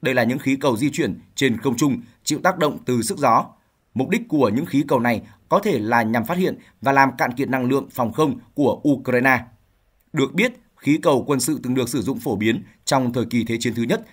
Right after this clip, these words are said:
với nhiệm vụ quan sát hoạt động di chuyển của đối phương, chỉ thị mục tiêu cho pháo binh và phát hiện sớm các cuộc tập kích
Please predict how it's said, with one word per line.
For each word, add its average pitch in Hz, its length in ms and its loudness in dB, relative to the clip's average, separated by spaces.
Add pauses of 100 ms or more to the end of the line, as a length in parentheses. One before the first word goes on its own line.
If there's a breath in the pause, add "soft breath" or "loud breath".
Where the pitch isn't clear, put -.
(160 loud breath)
với 170 140 2
nhiệm 180 160 0
vụ 117 300 -2
quan 131 200 4
sát 185 180 0
hoạt 147 120 0
động 117 180 -2
di 131 120 -2
chuyển 110 320 -2
của 107 140 -2
đối 110 200 0
phương, 165 180 2 (380 loud breath)
chỉ 156 140 0
thị 139 160 0
mục 139 200 -2
tiêu 143 220 2
cho 139 140 2
pháo - 160 2
binh 151 200 0 (240 loud breath)
và 123 240 4
phát 196 160 -2
hiện 147 140 0
sớm 120 280 -2
các 202 220 0
cuộc 156 220 -2
tập 123 140 -2
kích 240 120 0